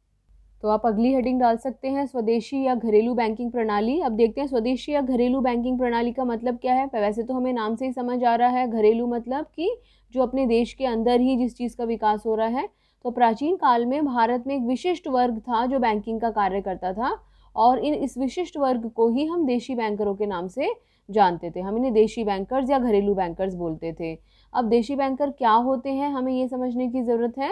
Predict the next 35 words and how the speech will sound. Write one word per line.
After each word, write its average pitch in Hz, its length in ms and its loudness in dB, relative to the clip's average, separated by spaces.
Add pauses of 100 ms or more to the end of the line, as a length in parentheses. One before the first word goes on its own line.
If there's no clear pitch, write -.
(380)
परिभाषा 233 500 0
नोट 240 220 -4
कर 208 140 -4
सकते 233 340 -10
हैं। 285 260 -2
देशी 226 320 0
बैंकर 254 480 -2
वे 226 200 0
बैंकर, 254 640 0
वे 226 300 4
व्यक्ति 254 800 -2
या 202 180 2
संगठन 269 460 -4
होते 269 240 -4
हैं 277 320 -4 (460)
जो 240 160 4
कि 285 160 -2
लोगों 247 280 2
से 302 180 -4
जमा 196 280 -2
स्वीकार 233 400 -2
करते 247 340 -2
हैं, 294 280 0 (420)
हुंडियों 277 420 4
में 302 160 0
व्यवसाय 214 460 0
करते 247 340 -4
हैं 302 180 -4
और 269 360 4
ऋण 240 220 2
देने 202 260 2
का 247 120 -2
कार्य 185 360 -2
करते 175 280 -10
हैं। 170 100 -10